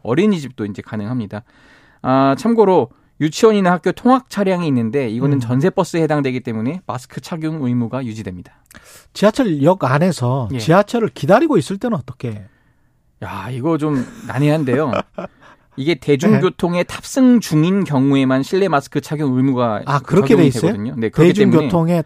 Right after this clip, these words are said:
Speaker 2: 탑승 중인 경우만?
Speaker 1: 네, 그래서
Speaker 2: 어, 버스를
Speaker 1: 지하철역
Speaker 2: 기다리고 있을 때는 탑-, 뭐, 하지,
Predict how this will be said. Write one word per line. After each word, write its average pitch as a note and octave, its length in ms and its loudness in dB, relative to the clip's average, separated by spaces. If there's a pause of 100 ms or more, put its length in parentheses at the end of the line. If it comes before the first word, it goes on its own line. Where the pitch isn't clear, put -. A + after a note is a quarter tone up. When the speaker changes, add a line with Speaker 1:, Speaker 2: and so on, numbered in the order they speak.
Speaker 2:
탑승 A#3+ 480 -4
중인 D#3 240 0
경우만? A#2 340 0
Speaker 1:
네, A2 180 2
그래서 E3 360 2
Speaker 2:
어, C#3 60 4
버스를 B3 220 4
Speaker 1:
지하철역 C4+ 480 4
Speaker 2:
기다리고 G#3+ 580 2
있을 G3+ 220 0
때는 A3+ 520 0
탑-, - 140 -6 (440)
뭐, D#3+ 140 0
하지, A3+ 220 -2